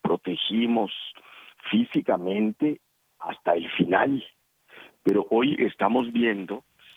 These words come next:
que esta generación de ahorita, que fue educada con otros valores, no lo está haciendo. Y si sigue este proceso de ideologización, esto se va a perder con mayor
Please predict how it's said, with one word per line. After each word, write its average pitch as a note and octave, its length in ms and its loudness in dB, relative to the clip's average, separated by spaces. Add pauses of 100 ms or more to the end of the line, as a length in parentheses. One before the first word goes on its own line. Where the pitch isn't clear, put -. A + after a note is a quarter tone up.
(200)
que - 200 -4
esta C3 380 -2
generación A2+ 760 -2
de B2 100 2
ahorita, A2+ 580 -6 (600)
que G2 120 -4
fue A#2+ 320 0
educada G#2 680 0
con F#2 280 -4
otros A2 440 2
valores, A#2+ 460 2 (360)
no A2+ 220 -2
lo A2+ 160 0
está - 300 -2
haciendo. F2 640 -8 (760)
Y A#3+ 280 2 (380)
si E3 80 -16 (160)
sigue D3+ 420 0
este B2+ 380 -2
proceso A2+ 600 -2
de A2 260 -2
ideologización, G#2+ 1400 -4 (640)
esto - 320 -2
se B2+ 140 -2
va G2+ 180 4
a G2+ 120 -2
perder F2+ 520 -4 (440)
con G#2 180 0
mayor G2 400 0